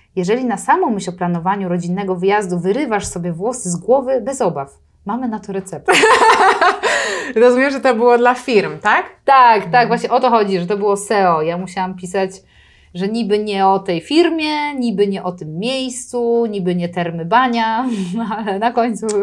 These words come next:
Speaker 1: jest, y,
Speaker 2: Ja też pisałam dużo takich hitów, tylko, y, czę-, części z nich, y, już to było tak dawno, że nie będzie ciężko mi teraz odszukać, a część, tylko to było do portali,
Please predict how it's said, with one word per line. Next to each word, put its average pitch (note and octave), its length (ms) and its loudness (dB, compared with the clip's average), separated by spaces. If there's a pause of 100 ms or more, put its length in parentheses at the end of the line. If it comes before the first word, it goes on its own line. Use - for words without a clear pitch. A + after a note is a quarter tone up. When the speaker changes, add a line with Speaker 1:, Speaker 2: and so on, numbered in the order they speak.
(640)
Speaker 1:
jest, G3 360 2
y, F3+ 160 -2
Speaker 2:
Ja B3 80 -2
też C#4 260 -4
pisałam F3+ 420 -6
dużo E3 220 -12
takich D#3+ 320 -16
hitów, F#3 480 -10
tylko, F#3+ 680 -4 (880)
y, F3+ 60 -16 (440)
czę-, G3+ 520 -8
części A#3 480 -6
z G#3+ 60 -10
nich, G#3+ 300 -4
y, - 60 -16 (800)
już G#3 100 -10
to B3 100 2
było A#3 160 2
tak A#3 220 0
dawno, G#3 440 0
że F#3+ 400 -8
nie F#3 380 -10
będzie F#3+ 300 -8
ciężko F#3 300 -12
mi F#3 100 -12
teraz F3+ 160 -12
odszukać, B3+ 440 -8 (120)
a F#3 100 -4
część, G3+ 680 -8 (260)
tylko A3 260 0
to A#3 140 -2
było A3+ 180 0
do A3 120 -2
portali, F#3+ 960 -2